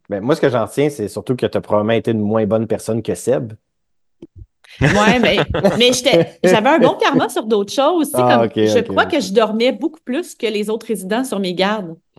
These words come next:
Speaker 2: Tu sais, j'avais plus de temps mort, puis ça me permettait de dormir. Mais les accouchements, il s'est passé quelque chose, là, probablement que mon karma <laughs> savait que j'avais peur ou que j'étais un peu en,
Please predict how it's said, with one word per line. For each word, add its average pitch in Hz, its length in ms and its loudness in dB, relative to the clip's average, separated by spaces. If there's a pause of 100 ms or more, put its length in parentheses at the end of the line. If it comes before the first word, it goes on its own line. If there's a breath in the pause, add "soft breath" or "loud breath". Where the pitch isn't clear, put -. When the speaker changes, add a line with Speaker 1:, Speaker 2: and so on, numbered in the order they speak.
(920)
Speaker 2:
Tu 262 100 -2
sais, 294 40 0
j'avais 302 200 4
plus 311 280 -2
de 247 100 4
temps 214 240 -2
mort, 254 360 -2
puis - 80 -18
ça 202 120 -4
me 190 60 -6
permettait 202 380 0
de 196 120 -8
dormir. 220 680 -4 (420 soft breath)
Mais 233 180 4
les 247 220 4
accouchements, 277 720 0
il 185 60 -10
s'est 208 140 0
passé 226 320 0
quelque 254 200 0
chose, 247 320 2
là, 208 80 2
probablement 196 600 0
que 254 120 2
mon 196 180 -2
karma 208 340 -4 (120)
<laughs> 427 60 -6
savait 233 480 0
que 196 260 -2 (300 loud breath)
j'avais 196 460 0
peur 202 560 0
ou - 20 -10
que 196 60 -14
j'étais - 140 -8
un 185 100 -4
peu 240 260 2
en, 185 240 0